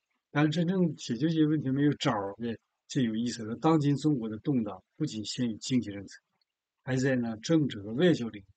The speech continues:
是也有体现。比如说秦刚一上任，接连免去了外交部长、国防部长职务。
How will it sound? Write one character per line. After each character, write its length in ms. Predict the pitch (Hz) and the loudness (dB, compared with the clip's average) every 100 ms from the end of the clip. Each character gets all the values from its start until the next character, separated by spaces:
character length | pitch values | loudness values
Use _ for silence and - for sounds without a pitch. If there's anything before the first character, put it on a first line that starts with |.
| - | -20
是 200 | - - | -18 -14
也 100 | 117 | -4
有 160 | 120 120 | -2 -2
体 220 | 117 143 | -4 -12
现。 200 | - 110 - | -12 -12 -6
比 80 | 123 | -4
如 80 | |
说 80 | 117 | -2
秦 320 | 123 - 139 | -4 -2 0
刚 240 | 127 120 - _ _ | 0 -2 -6 _ _
一 120 | 107 | -14
上 200 | 110 127 110 | -6 -4 -4
任， 200 | 117 113 _ _ _ _ _ | -6 -10 _ _ _ _ _
接 180 | - 147 | 0 2
连 180 | 123 123 | 4 4
免 320 | 117 104 98 | 2 -2 -8
去 220 | 98 - | -10 -6
了 220 | 117 110 107 | -4 -4 -2
外 120 | 131 | -2
交 120 | 117 | -2
部 160 | 113 127 | -4 -6
长、 160 | 101 - - | -8 -14 -14
国 80 | 120 | -8
防 140 | 117 | -6
部 100 | 113 | -6
长 180 | 101 92 | -10 -12
职 180 | - 104 | -14 -16
务。 140 | 98 | -16